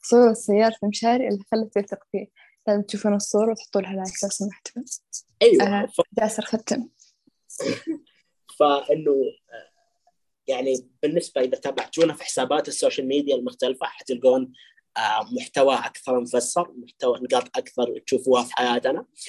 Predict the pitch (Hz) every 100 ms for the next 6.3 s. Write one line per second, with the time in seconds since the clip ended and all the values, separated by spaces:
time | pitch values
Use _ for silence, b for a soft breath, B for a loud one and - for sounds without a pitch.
0 | B - 135 147 147 - - 139 156 160
1 | 139 - - - 131 131 127 - - -
2 | 117 123 - _ _ _ _ _ _ _
3 | _ _ B B - 165 147 135 139 135
4 | 123 - 127 107 107 117 - _ - -
5 | 113 107 107 - - 120 - 135 127 127
6 | 123 123 104